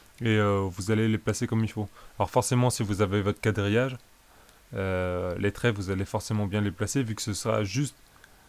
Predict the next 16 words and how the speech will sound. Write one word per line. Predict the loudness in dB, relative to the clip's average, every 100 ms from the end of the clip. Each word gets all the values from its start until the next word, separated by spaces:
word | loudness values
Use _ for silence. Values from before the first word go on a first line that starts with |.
| -14 -4
euh, | 0 0 0
bien, | 0 4 4 4 0
bien | 0 2
les | 2
placer | 0 -2 0
dans | -2
votre | -2
quadrillage. | -4 -4 -4 -6 -10 _ _ _ _ _ _ -20 _ -20 -20 -20 _ -18 -18 -20 -4
Mais, | 0 4
euh, | 4 6 4 2 0 _ _ _ _ _ _ _
il | -10
faut | 0 4
aussi | 4 2 -2 -2
réussir | 4 4 4 0 -2 -2 -4 -12 _ -20 _ -20 -4
à | -2
comprendre | 0 0 4 2